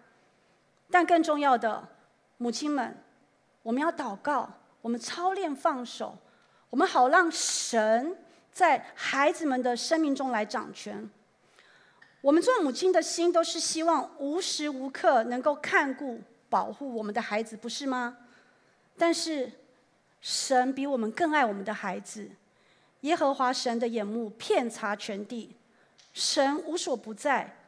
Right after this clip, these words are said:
神也必保守他自己的产业。接着我要来分享在属灵牧养者的角色上，我们要如何做。我要从三个部分来分享。第一个是读经。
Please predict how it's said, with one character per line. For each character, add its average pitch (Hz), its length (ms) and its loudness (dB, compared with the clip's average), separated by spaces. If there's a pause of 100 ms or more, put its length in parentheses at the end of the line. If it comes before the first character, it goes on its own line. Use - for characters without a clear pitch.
(380)
神 294 260 0
也 269 140 2
必 311 180 -4
保 233 180 0
守 220 220 -6
他 254 160 -4
自 320 240 -6
己 220 140 -10
的 202 120 -14
产 196 340 -10
业。 214 220 -8 (2000)
接 - 220 4
着 427 120 2
我 277 100 8
要 294 60 10
来 277 120 8
分 330 240 2
享 240 240 0
在 254 440 2
属 214 640 -4
灵 226 280 -2
牧 320 320 2
养 226 300 -2
者 - 340 -6 (580)
的 269 120 2
角 254 200 2
色 285 220 2
上， 254 380 0 (420)
我 220 120 -6
们 233 120 0
要 262 160 4
如 233 240 -6
何 220 220 -2
做。 220 340 -6 (800)
我 254 80 0
要 427 140 8
从 330 240 0
三 440 340 6
个 349 80 4
部 277 180 -2
分 254 200 0
来 214 120 2
分 247 280 -4
享。 226 260 -4 (640)
第 294 140 -4
一 302 60 -2
个 262 120 2
是 254 200 -6
读 254 200 -6
经。 370 240 2